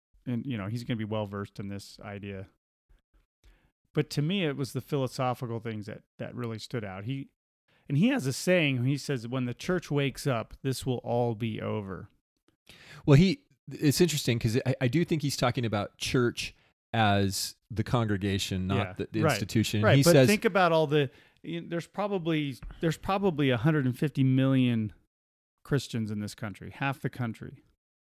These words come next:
Speaker 2: Yeah.
Speaker 1: If all of those people were, a, were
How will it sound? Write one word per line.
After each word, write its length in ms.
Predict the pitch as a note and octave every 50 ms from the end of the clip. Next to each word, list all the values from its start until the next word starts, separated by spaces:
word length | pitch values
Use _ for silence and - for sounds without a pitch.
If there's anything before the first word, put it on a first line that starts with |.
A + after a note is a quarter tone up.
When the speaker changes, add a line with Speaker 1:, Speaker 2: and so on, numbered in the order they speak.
| _ _ _
Speaker 2:
Yeah. 200 | G#3 G3+ B2 F2 - - - _ _ _ _ _ _ _ _ _ _ _ _ _ _
Speaker 1:
If 240 | - C#3+ A#2+ - - _ _ _ _
all 280 | - C3 C#3+ E3+ F#3 F#3+
of 140 | F#3+ E3+ C#3
those 300 | C#3 D3 D#3 D#3 D3 -
people 540 | - - C3 A#2 - - F2+ F#2 G2+ G#2+ - _ _ _ _ _ _ _ _ _ _ _ _ _ _ _ _ _ _ _ _ _ _ _ -
were, 200 | D#3 C3+ C#3 C3
a, 160 | B2+ B2+ A#2 A#2 - _ _
were 200 | - C#3 B2+ -